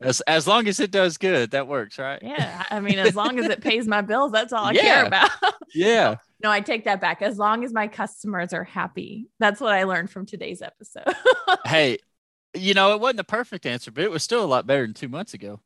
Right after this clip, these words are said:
Speaker 2: Yeah, yeah. Two months ago, you would have been like, "Uh, you own your own business? I
Speaker 1: You
Speaker 2: don't
Speaker 1: own your
Speaker 2: know."
Speaker 1: own business?
Speaker 2: <laughs>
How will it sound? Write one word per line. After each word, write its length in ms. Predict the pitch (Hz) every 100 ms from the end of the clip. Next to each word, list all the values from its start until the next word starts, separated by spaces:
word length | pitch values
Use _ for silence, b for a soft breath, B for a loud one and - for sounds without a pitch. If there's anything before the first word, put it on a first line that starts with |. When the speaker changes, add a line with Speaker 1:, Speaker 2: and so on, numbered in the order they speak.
| -
Speaker 2:
Yeah, 360 | 220 208 180 160
yeah. 220 | 220 185 170
Two 180 | -
months 200 | 208 208
ago, 180 | 208 185
you 160 | 175 180
would 100 | 175
have 60 |
been 140 | 180 175
like, 180 | 170 - _ _ _ _ _ _ _ -
"Uh, 60 | -
you 240 | 190 196
own 180 | 202 220
your 120 | 202
own 180 | 190 190
business? 460 | 190 226 269 320 226
I 160 | 143
Speaker 1:
You 60 | 175
Speaker 2:
don't 120 | 151
Speaker 1:
own 80 | 165
your 100 | 156
Speaker 2:
know." 100 | 156
Speaker 1:
own 80 | 147
business? 440 | 180 214 247 -
Speaker 2:
<laughs> 60 | 539